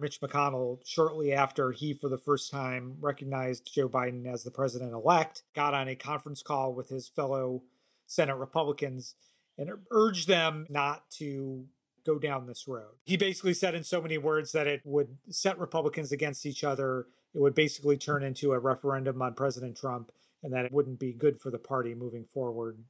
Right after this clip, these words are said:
for there to be anything resembling a vote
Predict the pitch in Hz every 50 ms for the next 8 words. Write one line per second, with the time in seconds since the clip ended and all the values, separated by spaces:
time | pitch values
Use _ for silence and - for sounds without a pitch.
0 | _ _ _ - 123 120 117 117 117 117 117 123 135 127 131 131 123 123 120 117
1 | 113 127 120 117 117 113 110 - _ _ _ _ _ _ _ _ _ _ _ _
2 | _ - 226 170 143 139 127 - 139 120 117 120 117 113 113 120 - 294 - _
3 | - 170 143 135 - 151 135 120 127 123 120 113 110 131 123 120 120 127